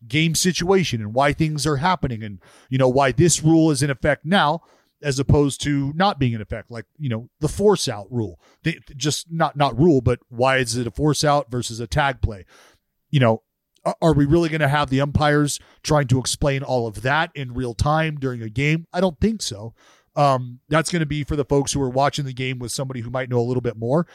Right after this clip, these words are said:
Maybe that's your responsibility to just really dive in and explain. But giving the umpires the opportunity to just explain what's going on is going to give people that aren't a quote unquote diehard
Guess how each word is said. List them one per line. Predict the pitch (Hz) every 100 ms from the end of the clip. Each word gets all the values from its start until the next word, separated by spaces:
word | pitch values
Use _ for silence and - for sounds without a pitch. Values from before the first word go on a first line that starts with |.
| -
Maybe | 202 240
that's | 240 208
your | 214
responsibility | 185 135 131 113 107 101 92 87
to | 139
just | 139 135
really | 151 208 175
dive | 143 139 131
in |
and | 123
explain. | 110 - - 120 87 _ _ _ _ - -
But | 226 165 - - _ _ _ _ _ 117
giving | 107 220 269 247 208
the | 214
umpires | 190 160 175 175 151
the | 165
opportunity | 156 143 - - 302 202 120 113 - _ _
to | - 156
just | 151 156 -
explain | 139 - - 156 165 196
what's | 185 -
going | 180 165
on | 151 160 220 226 _ _ _ _ _ _ _ -
is | 170 139
going | 156 180 170
to | 180
give | 165 160
people | - 160 156 151 - _ _ _ _
that | 123 160 160 _
aren't | 196 233 226 -
a | 147
quote | 123 - 156
unquote | 139 127 135 131 - 117 -
diehard | - 143 139 127 135 123 127